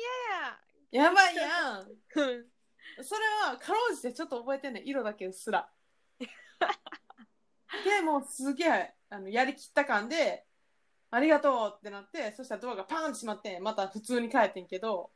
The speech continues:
Speaker 1: すげえ。
Speaker 2: 友達が、
Speaker 1: うん。
Speaker 2: その韓国人の友達、私の友達の友達が、
Speaker 1: うん。
Speaker 2: 「ユカ、グッジョブ」っつって。
Speaker 1: なんか外国人のそのノリいいよな。
Speaker 2: そう。<laughs> グッジョブって言われた。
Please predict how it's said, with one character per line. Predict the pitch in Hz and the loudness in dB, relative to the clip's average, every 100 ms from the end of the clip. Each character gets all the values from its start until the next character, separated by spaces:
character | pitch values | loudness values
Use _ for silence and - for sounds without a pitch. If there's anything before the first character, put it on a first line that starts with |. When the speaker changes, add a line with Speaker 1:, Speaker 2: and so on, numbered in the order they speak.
| _ - | _ -12
Speaker 1:
す | 190 - 208 | -10 -2 4
げ | 220 247 | 10 10
え。 | 233 _ | 8 _
Speaker 2:
友 | - 262 | 8 10
達 | 262 254 | 8 6
が、 | 285 320 202 - _ _ - _ - | 6 6 6 -2 _ _ -20 _ -4
Speaker 1:
う | 208 | -2
ん。 | 190 185 _ _ _ | -2 -8 _ _ _
Speaker 2:
そ | - | -14
の | 202 | -12
韓 | 190 277 | -6 -4
国 | 254 240 247 | -2 -4 -4
人 | 214 185 | -4 -6
の | 175 | -6
友 | 208 202 | -8 -6
達、 | 196 190 277 320 _ _ | -6 -6 -10 -10 _ _
私 | - 240 | -6 -2
の | 208 | 0
友 | 262 254 | 2 2
達 | 247 233 | 0 -4
の | |
友 | 226 214 | -6 -4
達 | 202 202 | -6 -2
が、 | 262 247 | 2 2
Speaker 1:
う | |
ん。 | - _ - 247 | 2 _ 0 6
Speaker 2:
「ユ | |
カ、 | 247 190 - | 8 8 4
グ | |
ッ | 226 | 0
ジ | 240 | 6
ョ | 220 | 6
ブ」 | 190 | 4
っ | - | -10
つ | - | -18
っ | |
て。 | - 185 208 240 277 - - 302 294 285 _ - - - - - - - - - - - | -6 -4 -2 0 0 0 -4 -4 -6 -14 _ -18 -18 -20 -12 -8 -6 -6 -10 -18 -6 4
Speaker 1:
な | 277 | 4
ん | 240 | 4
か | 247 | 4
外 | 247 254 | 4 4
国 | 311 427 | 6 6
人 | 392 | 6
の | 247 | -2
そ | 302 | -2
の | 302 | -2
ノ | 302 | 0
リ | 302 | 0
い | 269 226 | -2 -4
い | |
よ | 240 175 | -6 -6
な。 | 165 - - 214 | -10 -14 -14 -2
Speaker 2:
そ | 254 269 | 4 6
う。 | - | 10
<laughs> | 381 330 381 403 - _ 494 508 453 330 _ - | 8 8 4 2 -6 _ -2 0 0 -2 _ 0
グ | 240 | 2
ッ | 233 | 2
ジ | - | 4
ョ | 240 | 4
ブ | 214 | 4
っ | |
て | 208 - | -4 0
言 | 202 | 2
わ | 202 196 | 6 4
れ | 196 | 4
た。 | 202 202 | -2 4